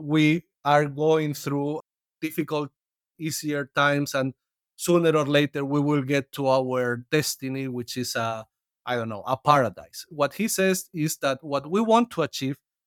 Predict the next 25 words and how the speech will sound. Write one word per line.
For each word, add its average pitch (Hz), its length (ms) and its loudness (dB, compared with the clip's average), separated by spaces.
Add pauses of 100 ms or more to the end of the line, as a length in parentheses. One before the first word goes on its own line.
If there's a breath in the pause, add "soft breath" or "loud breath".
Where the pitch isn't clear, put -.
(140)
has 165 180 0
to 160 120 -6
be 160 320 0
our 135 300 0
starting 131 480 -8
points. - 420 -20
That 147 200 -2
is 151 180 -6
the 135 140 -8
five 180 440 2
points 156 380 -4
I 143 120 -10
have 127 240 -6
read 185 220 -4
before 131 480 -6 (540)
of 139 160 -10
Stuart 139 480 -2
Chase. - 480 -4 (880)
And 151 160 2
I 160 100 4
say, 151 300 -2
no 165 220 2
matter 214 480 2 (280)
how 180 180 4
big 165 280 -4